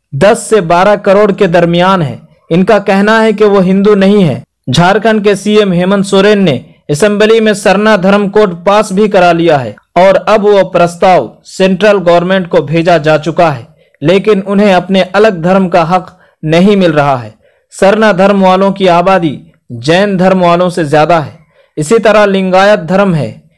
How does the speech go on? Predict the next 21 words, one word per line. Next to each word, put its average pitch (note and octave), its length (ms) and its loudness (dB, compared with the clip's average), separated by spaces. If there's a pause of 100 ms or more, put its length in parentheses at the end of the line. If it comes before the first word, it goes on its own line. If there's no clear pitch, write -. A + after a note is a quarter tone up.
(160)
इसे A3+ 280 2
भी A3 160 0
हक G#3 260 -2
नहीं F3+ 280 0
दिया F#3 260 2
जा D#3+ 180 0
रहा D#3+ 240 0
है। C3 200 -10 (400)
लिंगायत G3 560 2
धर्म G3+ 320 -2
को G3+ 180 0
मानने F#3+ 400 0
वाले F3+ 360 0 (360)
कर्नाटक G3+ 540 0
की G#3 160 -6
कुल G#3+ 240 -2
आबादी F#3 440 0
के G3+ 140 -2
अठारह F#3+ 440 0
फीसदी F#3 400 -2
हैं। A#2+ 300 -6